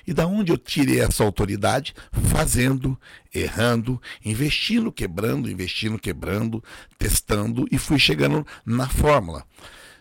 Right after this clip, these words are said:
Na hora eu, eu tava com quatorze bares, graças a Deus eu tinha ficado milionário. De repente veio a pandemia, eu perdi tudo.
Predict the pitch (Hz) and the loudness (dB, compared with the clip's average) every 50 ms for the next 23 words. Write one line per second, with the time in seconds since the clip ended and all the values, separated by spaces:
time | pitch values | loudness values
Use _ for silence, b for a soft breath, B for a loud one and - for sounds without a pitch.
0 | B B 127 135 147 165 - - - 190 - - - - 147 123 - 151 160 170 | B B 2 4 6 6 6 6 4 4 2 2 0 0 0 2 4 4 2 2
1 | - 208 202 - 196 165 - - - 160 170 190 202 160 131 110 98 95 95 101 | 2 0 -2 2 0 0 0 2 4 6 6 6 6 2 0 -2 0 0 0 2
2 | 110 123 139 143 120 - - - - - - 101 123 131 123 - 131 117 120 104 | 2 2 0 0 -4 -6 -6 -8 -12 -6 -2 0 0 0 0 -2 0 0 0 0
3 | 107 120 110 120 113 - - 156 120 - - 95 - - 117 135 160 113 98 90 | 0 0 0 0 -2 -4 -4 -6 -4 -4 -4 -6 -2 0 0 0 2 0 -2 -4
4 | 90 92 98 107 120 131 127 98 92 92 95 87 80 87 98 104 120 147 196 226 | -2 0 2 4 4 4 4 2 2 0 -2 -2 -4 -4 -4 -2 -4 -4 -6 -8
5 | - B B B B B B B B B B B _ - 113 - - - 107 104 | -10 B B B B B B B B B B B _ -4 -2 0 2 2 0 0
6 | - - 104 107 101 - 120 95 101 101 104 - - 131 127 123 127 131 127 120 | 0 -4 -4 -4 -4 -6 -6 -4 -2 -2 -2 -2 -2 -4 -2 -2 -2 -2 -2 -2
7 | 131 156 170 175 165 - - - 202 202 151 139 175 - - _ - - 208 208 | -2 0 2 0 0 0 0 0 0 0 0 -2 -6 -6 -8 _ -2 0 2 2
8 | 214 175 120 107 107 | 2 -2 -2 -6 -8